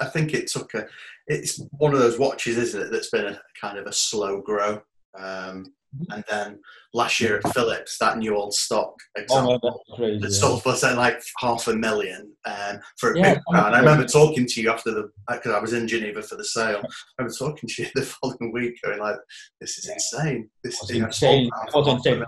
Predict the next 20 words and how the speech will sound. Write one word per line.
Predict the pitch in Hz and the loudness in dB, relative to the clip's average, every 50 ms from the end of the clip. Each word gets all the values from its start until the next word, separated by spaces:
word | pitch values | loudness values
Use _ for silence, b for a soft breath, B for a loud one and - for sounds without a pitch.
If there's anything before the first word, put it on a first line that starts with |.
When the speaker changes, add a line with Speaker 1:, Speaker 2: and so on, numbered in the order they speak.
| - - | -2 2
Speaker 2:
I | - 143 | 4 6
have | 139 131 139 | 6 6 6
no | 143 147 147 147 | 6 6 6 6
clue | 147 143 147 143 131 | 4 6 6 6 6
why, | 123 123 123 123 123 127 127 | 8 8 8 8 10 8 8
and | 131 127 123 117 | 6 6 2 0
exa-, | 117 117 - 131 120 | -2 -2 -2 -2 0
haven't | 120 131 127 127 120 117 | 2 2 2 2 0 -4
seen | - 127 123 123 | -4 -4 -2 0
the | 123 120 | 0 2
watch | 117 117 110 - 117 | 2 2 0 0 0
live, | 113 110 117 117 113 | 2 2 2 2 0
but | 113 113 | -2 -4
it | - | -4
was | 120 113 110 - 120 | -4 -4 -6 -4 -4
Speaker 1:
Yeah. | 120 | -2
Speaker 2:
really | 120 120 117 | 0 0 0
like, | 113 107 107 - - | 0 0 -2 -6 -8
"Whoa, | 113 117 120 120 120 117 117 | -4 -2 0 0 0 0 0
what's | 117 113 - | -2 -4 -4